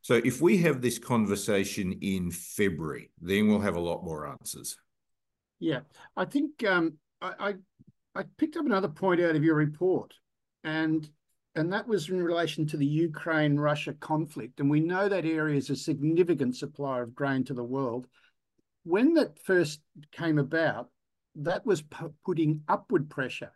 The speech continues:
Speaker 2: That problem was putting upward pressure on the market. So it was supporting our prices, um,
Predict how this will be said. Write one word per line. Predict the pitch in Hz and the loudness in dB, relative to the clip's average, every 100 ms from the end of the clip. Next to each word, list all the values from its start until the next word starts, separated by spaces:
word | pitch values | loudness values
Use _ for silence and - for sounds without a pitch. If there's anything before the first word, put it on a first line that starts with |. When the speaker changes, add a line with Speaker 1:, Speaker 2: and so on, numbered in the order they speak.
| _ | _
Speaker 2:
That | 170 - - | -6 -6 -6
problem | - 196 170 147 | 0 0 2 2
was | 135 | 0
putting | - 156 139 | -2 -2 0
upward | 175 - 151 151 | -2 -4 -8 -6
pressure | 160 151 160 | -6 -6 -2
on | 147 | 0
the | 147 | 2
market. | 151 165 165 147 - | 4 4 2 -6 -12
So | - 156 | -4 -2
it | 156 | 0
was | 156 - | -2 -4
supporting | 151 160 190 196 175 | -8 -2 2 2 2
our | 165 190 | 0 0
prices, | 196 156 127 - 135 147 151 - _ _ _ - | 0 -2 -2 -4 -4 -4 -6 -20 _ _ _ -4
um, | 143 143 143 151 | -2 0 0 -2